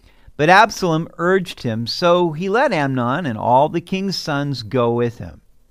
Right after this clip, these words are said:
The fact that David said, "Why should he go with you?" indicated that he had some concern about Amnon going with Absalom.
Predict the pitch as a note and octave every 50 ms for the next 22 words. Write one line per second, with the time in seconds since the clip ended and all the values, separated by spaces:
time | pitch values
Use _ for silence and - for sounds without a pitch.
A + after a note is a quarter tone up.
0 | _ _ _ _ _ _ _ _ _ _ G#3+ A3 E4+ E4+ F4 E4+ - G#3 F3+ D#3
1 | B2+ A#2 A#2 G#2+ G2 D3 D#3+ F#3 E3 C#3 A#2 F#2+ - - - - G3+ G3 F3+ D3
2 | C3 B2+ C3+ C3+ C3 - - - - - _ - B2 C#3+ F3+ A3 D4+ E4+ D4+ -
3 | - G#3+ F3 E3+ B2+ A2 D3 G#3 C#4 D#4 A3+ E3+ - - A#2 G#2+ A2 B2 - -
4 | _ _ _ _ - F#3 C#4+ F4+ - - - - G#2 G2+ F#2+ B2 B2+ A2 A2 F2+
5 | E2+ - _ _ _ _ _ _ A3+ C4+ D#4 D#4 D4 C#4 G#3 - - - G#3+ G#3
6 | G3 - G3 F3 D#3+ - - - - G#3+ B3+ D4 D#4 A#3+ E3 C3+ A#2 B2+ A#2 A2+
7 | - - - C3 C3+ C3 B2+ B2+ B2 A#2 A#2 G2+ B2 C3 B2+ B2+ B2+ B2 A#2 A#2
8 | A#2 A#2 - - B2 A#2 A#2 A2+ A2 - - A#2 G2+ F#2 F2 F#2